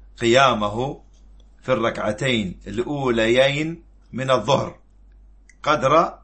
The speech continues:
ألف لام ميم تنزيل السجدة، سورة السجدة. إذن قال: "حزرنا قيامه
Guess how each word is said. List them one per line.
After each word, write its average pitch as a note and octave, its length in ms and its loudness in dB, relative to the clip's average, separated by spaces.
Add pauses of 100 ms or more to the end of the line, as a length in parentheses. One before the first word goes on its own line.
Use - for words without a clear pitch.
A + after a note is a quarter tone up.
(120)
ألف B2 260 0
لام A#2 800 2
ميم F3+ 520 -2
تنزيل C3+ 580 -2 (1040)
السجدة، A#2+ 600 -2
سورة B2 540 -2
السجدة. - 580 -4 (1400)
إذن D3+ 360 2 (720)
قال: C#3 460 4 (800)
"حزرنا A2+ 840 0
قيامه A2 600 0